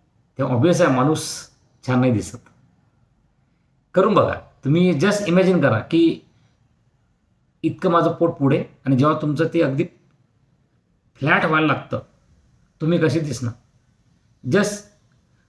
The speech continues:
आरशामध्ये जा आणि इमॅजिन करा, खूप फरक वाटतो हो जेव्हा कमी होतं तेव्हा.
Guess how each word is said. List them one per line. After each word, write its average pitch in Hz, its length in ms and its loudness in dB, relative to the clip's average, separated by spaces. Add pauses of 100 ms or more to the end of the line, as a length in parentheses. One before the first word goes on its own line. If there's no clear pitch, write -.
आरशामध्ये 185 500 2
जा 180 200 4
आणि 175 220 0
इमॅजिन 165 380 2
करा, - 200 -2 (1900)
खूप - 200 -18
फरक 165 200 -2
वाटतो 131 240 0
हो 143 140 2
जेव्हा 127 240 0
कमी 127 180 2
होतं 117 340 -2
तेव्हा. 90 240 -14